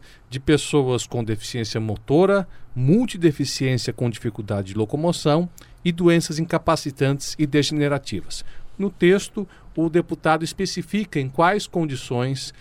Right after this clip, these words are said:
as pessoas podem ser beneficiadas por esse projeto de lei. Basicamente, são aquelas pessoas que têm deficiência ou sofrem de alguma doença que inviabiliza praticamente o seu deslocamento,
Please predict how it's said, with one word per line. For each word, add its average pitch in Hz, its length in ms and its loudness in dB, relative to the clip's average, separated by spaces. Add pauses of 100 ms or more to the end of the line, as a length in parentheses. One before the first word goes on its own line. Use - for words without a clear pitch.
(200)
as 139 160 -2
pessoas 135 440 -2
podem 143 360 2
ser 147 220 -2
beneficiadas 123 800 -2
por 131 220 -4
esse 117 160 -2
projeto 117 400 -4
de 120 80 -6
lei. 95 180 -6 (340)
Basicamente, 196 600 2
são 190 100 0
aquelas 175 320 0
pessoas 143 560 -2 (320)
que - 80 -6
têm 113 300 -2 (240)
deficiência 127 1000 0 (280)
ou 139 360 4 (320)
sofrem 123 400 0
de 120 80 0
alguma 120 280 2
doença 120 520 0
que 151 300 -2
inviabiliza 185 600 0
praticamente 139 600 -2
o - 40 -10
seu 156 100 0
deslocamento, 131 800 -2